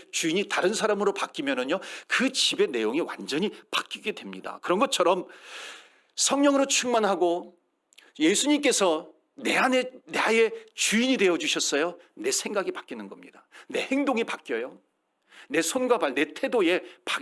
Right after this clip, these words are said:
내 태도가 바뀌게 되는 것입니다. 문제는 뭐냐면 어떤 사람은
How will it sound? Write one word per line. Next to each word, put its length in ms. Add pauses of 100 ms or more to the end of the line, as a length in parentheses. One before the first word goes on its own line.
내 220
태도가 520 (200)
바뀌게 580 (160)
되는 240
것입니다. 460 (640)
문제는 380
뭐냐면 280
어떤 200
사람은 340